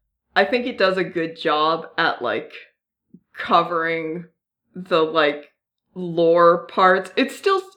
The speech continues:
it's still sort of confusing 'cause it's always gonna be a little bit confusing. Um, but I think it's, like, a, it gives kind of a decent primer onto, uh, <laughs> what the deal is with all of this.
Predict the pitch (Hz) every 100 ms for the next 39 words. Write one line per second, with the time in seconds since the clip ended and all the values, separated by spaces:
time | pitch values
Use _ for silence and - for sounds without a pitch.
0 | - - - - - - 254 247 240 240
1 | 196 - 202 226 233 226 160 151 165 170
2 | 170 190 180 185 190 185 196 202 - 247
3 | 233 247 247 254 247 247 - - - -
4 | _ - 185 175 165 156 151 143 170 _
5 | _ _ _ - 240 240 262 330 311 294
6 | 233 202 180 170 - _ _ 196 196 -
7 | - 233 220 220 - 202 185 170 156 156
8 | 160 160 156 139 - 170 143 131 131 131
9 | 170 - 147 135 143 160 156 139 139 131
10 | - 139 131 131 170 - - _ _ _
11 | _ - - - 196 175 165 185 151 156
12 | 151 147 131 135 139 143 135 135 131 131
13 | 135 131 -